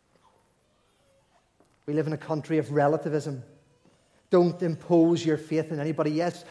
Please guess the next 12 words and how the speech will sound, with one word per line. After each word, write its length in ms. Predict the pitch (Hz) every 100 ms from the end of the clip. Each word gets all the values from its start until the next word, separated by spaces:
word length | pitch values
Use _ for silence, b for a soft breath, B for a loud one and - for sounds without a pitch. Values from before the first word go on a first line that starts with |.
| B B -
believe 280 | 165 185
whatever 240 | 165 160 147
you 180 | 156 147
want, 260 | 147 156
but 140 | 160 -
keep 160 | 175
it 100 | 175
private, 420 | - 156 156 147
keep 140 | 151 160
it 120 | 147
personal. 520 | - 143 143 170 143
And, 140 | 135